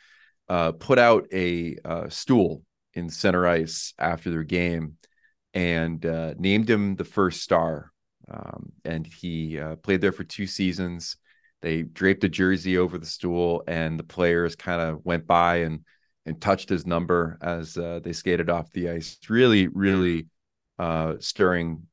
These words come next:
tributes. Arda, the, the, the tragedy, of course, is gonna do a lot of other things too, besides solemn remembrances. It's gonna start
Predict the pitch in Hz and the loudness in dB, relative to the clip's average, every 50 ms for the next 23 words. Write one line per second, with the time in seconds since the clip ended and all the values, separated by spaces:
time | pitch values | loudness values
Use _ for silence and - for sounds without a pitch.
0 | _ - - 92 82 85 82 82 80 - - - - _ _ _ _ _ _ _ | _ -4 -2 -2 -2 -2 -6 -8 -10 -10 -14 -16 -16 _ _ _ _ _ _ _
1 | _ - - 131 131 135 135 127 127 120 - 123 123 120 - 135 131 101 95 _ | _ -2 4 6 6 8 8 8 6 6 2 -2 -4 -2 -2 -2 -4 -4 -4 _
2 | _ _ _ - 139 131 127 - - 147 143 143 135 135 135 127 120 104 95 - | _ _ _ -4 -4 -2 0 4 6 8 8 8 6 6 4 4 2 2 2 2
3 | 120 110 107 101 - 98 90 98 92 92 90 82 95 95 95 92 90 90 90 90 | 4 4 4 4 0 -4 -4 -2 -2 -2 0 0 2 2 4 4 6 4 4 4
4 | 82 80 - - 104 95 92 87 - 101 92 87 87 85 80 - - - 98 85 | 2 0 0 2 4 4 2 2 0 0 -2 -2 -2 -6 -8 -8 -4 0 0 0
5 | 85 87 78 85 80 - 90 85 82 82 82 80 - - - - 98 85 82 82 | 0 0 -4 -6 -6 -2 -2 -2 0 -2 -4 -6 -10 -12 -8 -4 -2 -2 -2 -2
6 | 85 82 85 82 80 87 87 82 85 85 85 85 80 - - 82 87 87 90 95 | -4 -6 -6 -4 -2 -2 -4 -4 -4 -6 -6 -6 -8 -8 -10 -10 -8 -8 -10 -10
7 | 98 87 - - 95 82 85 82 80 - 98 87 85 85 82 82 | -12 -10 -8 -4 -4 -2 -2 -4 -4 0 0 2 2 2 -2 -4